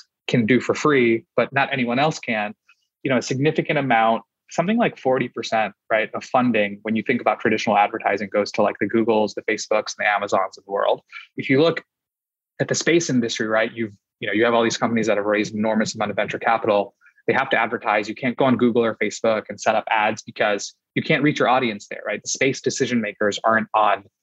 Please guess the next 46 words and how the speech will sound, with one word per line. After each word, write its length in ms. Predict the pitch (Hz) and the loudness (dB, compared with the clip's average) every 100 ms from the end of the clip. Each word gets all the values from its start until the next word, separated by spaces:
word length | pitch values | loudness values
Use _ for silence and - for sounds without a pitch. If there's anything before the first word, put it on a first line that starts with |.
| _ 120 | _ -2
Instagram 580 | 110 120 107 101 101 | 0 2 2 2 2
or 80 | 98 | -2
Facebook, 460 | - 104 - - 110 | -6 -10 -8 -10 -4
right? 140 | 110 107 | -2 0
You 100 | 113 | 0
can't 260 | 143 120 - | 0 -2 0
find 320 | 117 117 110 | 2 2 0
a 60 | |
space 340 | 104 - 113 117 | -2 -2 -2 -2
exec 340 | 104 104 101 113 | -2 -2 0 -2
on 140 | 110 | -4
any 180 | 107 101 | -4 -6
of 80 | 98 _ - _ | -8 _ -20 _
those 160 | 117 - | -4 0
platforms 520 | 120 101 - 107 104 | -2 -2 -2 0 0
easily. 320 | 104 101 101 | 0 0 0
They're 200 | 110 110 | 2 2
very 220 | 120 120 | 4 2
hard 220 | 113 104 | 0 -2
to 80 | 107 | -4
target. 300 | - 110 104 | -2 -2 0
I 40 | 117 | 0
mean, 120 | 120 | 2
I'll 100 | 127 | 4
ask 200 | 139 - | 2 2
you 60 | 170 | 2
guys, 220 | 107 - | 0 -2
Clint 280 | - 120 - - - _ | -2 -2 -2 -16 -20 _
and 100 | 120 | -4
Chad, 240 | 127 123 120 | 0 0 0
like, 140 | 110 | -2
when 140 | 143 165 | -2 0
was 80 | |
the 80 | 156 | 0
last 260 | 127 131 - | 0 0 -6
time 140 | 143 123 | -8 -8
you 60 | |
saw 200 | - 131 | -2 0
an 100 | 113 - | 0 -2
advertisement 680 | 117 123 - 110 107 110 107 | -2 -2 -4 -4 -4 -6 -4
on 120 | 113 | -2
Instagram 520 | 120 - 107 104 104 | -2 0 0 2 0
of 80 | 110 | 0
a 40 | |
launch 320 | 110 117 117 - | 4 4 2 -2
ca-, 220 | - | -2